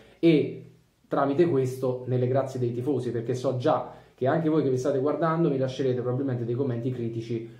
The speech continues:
su Rugani dicendo: "Sì, lo possiamo cedere", è già successo. Io non dico non possiamo cedere Rugani,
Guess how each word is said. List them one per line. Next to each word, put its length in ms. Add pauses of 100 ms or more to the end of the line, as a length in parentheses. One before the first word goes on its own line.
su 260
Rugani 800
dicendo: 400
"Sì, 140
lo 100
possiamo 320
cedere", 400
è 180
già 200
successo. 800 (500)
Io 180
non 80
dico 240
non 400
possiamo 500
cedere 320
Rugani, 400